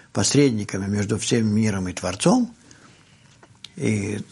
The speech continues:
ради отдачи Творцу, и ради, ради отдачи всему миру, и ни в коем случае не для себя вообще, как сказано, что нет у кого аниму дела в этом мире. В таком случае мы приведём весь мир к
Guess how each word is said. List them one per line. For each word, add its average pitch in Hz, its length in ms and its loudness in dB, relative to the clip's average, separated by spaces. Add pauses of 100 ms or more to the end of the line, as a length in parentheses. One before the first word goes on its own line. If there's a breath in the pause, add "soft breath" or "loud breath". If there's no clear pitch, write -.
(140)
ради 113 320 2
отдачи 117 680 2
Творцу, 110 500 0
и 104 60 0
ради, 104 500 2
ради 110 280 4
отдачи 110 400 2
всему 120 280 4
миру, 117 320 4
и 120 140 2
ни 160 100 4
в 151 80 -4
коем 170 220 2
случае 156 360 0
не 143 100 4
для 139 160 4
себя 135 360 2
вообще, 113 520 0 (380 loud breath)
как - 180 0
сказано, 156 400 2
что - 200 0
нет 156 220 2
у 147 60 2
кого 139 180 2
аниму 131 340 4
дела 120 320 2
в 113 40 0
этом 113 340 0
мире. 107 340 -2 (1160 loud breath)
В - 140 -14
таком - 280 -4
случае 170 540 0
мы 123 180 0
приведём 120 680 0 (280)
весь 107 360 -2
мир 139 300 2 (640 soft breath)
к - 160 -4